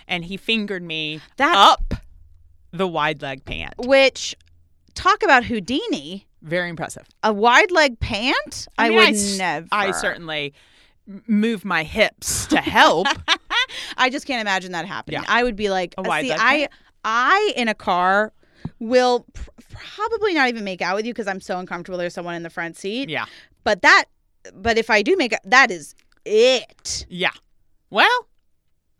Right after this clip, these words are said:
Speaker 2: I mean, just be, for my own issues, I'm saying. Like,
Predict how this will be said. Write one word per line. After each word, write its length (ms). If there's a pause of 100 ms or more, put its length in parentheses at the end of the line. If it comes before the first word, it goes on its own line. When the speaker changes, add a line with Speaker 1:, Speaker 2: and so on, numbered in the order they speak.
Speaker 2:
I 100
mean, 160
just 180
be, 100 (200)
for 120
my 220
own 180
issues, 300
I'm 160
saying. 320
Like, 160